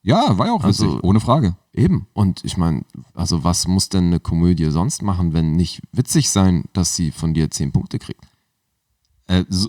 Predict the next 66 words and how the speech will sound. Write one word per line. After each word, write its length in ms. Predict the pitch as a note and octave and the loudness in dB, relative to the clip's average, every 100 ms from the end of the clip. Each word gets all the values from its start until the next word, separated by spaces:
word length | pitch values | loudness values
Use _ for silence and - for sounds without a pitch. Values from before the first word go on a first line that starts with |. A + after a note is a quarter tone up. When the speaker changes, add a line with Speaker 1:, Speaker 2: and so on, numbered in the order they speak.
| - | -4
Speaker 1:
also 260 | - F#2+ | -4 -4
zudem 320 | F2+ B2 A2+ A#2+ | -2 2 2 2
ist 120 | A2+ | -2
es 100 | A2+ | -2
kein 160 | A#2+ A2+ | -2 0
Anchorman 400 | C#3 B2 F2+ D2+ | 2 4 2 0
witzig. 360 | D#2+ B2 E3 - | -4 -4 -6 -4
Also 180 | F2+ G#2+ | -4 -2
ich 140 | G2 | -2
fand's 180 | B2+ A2 | -2 2
schon 120 | A#2+ | 2
Speaker 2:
Nee, 60 | A2+ | 2
Speaker 1:
witzig 240 | B2+ C#3+ | 0 -2
und 80 | A#2+ | 0
Speaker 2:
das 60 | A#2 | 0
Speaker 1:
hab 100 | A#2+ | 0
auch 120 | G#2+ | -2
Speaker 2:
sehe 160 | A2 | 0
ich 80 | D3 | 0
Speaker 1:
gelacht, 40 | G2+ | 0
Speaker 2:
auch 80 | G2+ G2+ | 0 0
Speaker 1:
aber 160 | F#2+ | 0
Speaker 2:
so. 60 | F2 | 0
Speaker 1:
ist 40 | |
jetzt 120 | F#2+ | 0
nicht 160 | G#2 G2+ | 0 2
so, 80 | A2 | 2
Speaker 2:
Deswegen 60 | |
Speaker 1:
dass 100 | A2+ | 2
ich 60 | A#2+ | 2
hier 100 | A#2 | 2
Speaker 2:
Anchorman 180 | G#2+ C3 | 0 -4
Speaker 1:
noch, 360 | _ _ _ | _ _ _
ist 100 | - | -8
jetzt 120 | G2+ G2 | -2 0
nicht 120 | G#2 | 2
so, 80 | A2+ | 2
dass 120 | A2 | 2
ich 80 | G2 | 2
hier, 240 | A2+ G2 | 0 2
äh, 120 | G2 | -2
vor 180 | F#2 G#2+ | 0 -2
Tränen 300 | - B2+ C#3 | 2 2 4
irgendwie, 340 | F2 F2 F2+ F2 | 2 0 0 0
äh, 40 | |
unterm 400 | D#2+ F2 F2+ F2+ | 0 -2 0 2
Sitz 200 | E2+ - D#2+ | 2 2 0
lag. 260 | F#2 - | -2 0
Also 420 | D#2 D#2 D#2 D2 - _ _ _ - | 0 2 0 -2 -10 _ _ _ -8
ist 140 | - | -4
ein, 100 | D#2+ - | -4 -6
ist 120 | - | -8
eine 80 | D2+ | -4
coole 200 | - F2 | 0 0
Actionkomödie, 480 | B2+ A3+ A2+ E2 D2 | 0 2 2 4 0
kriegt 180 | D#2 - | -4 -4
von 100 | D2+ | 0
mir 120 | D2 | 0
sieben 180 | D#2 D2+ | 0 0
Punkte, 240 | D2 D#2 | -2 -2
ist 100 | C#2+ | -2
vollkommen 300 | D#2+ - G2 | -2 -2 -2
okay. 220 | F#2+ C3 G2+ _ _ _ _ _ _ _ _ - | 0 -2 -2 _ _ _ _ _ _ _ _ -2
Aber 200 | E2 E2 | 0 2
hier 240 | F#2 D3+ | 2 0
vielleicht 440 | F2+ F2+ A2 - | 0 0 0 -4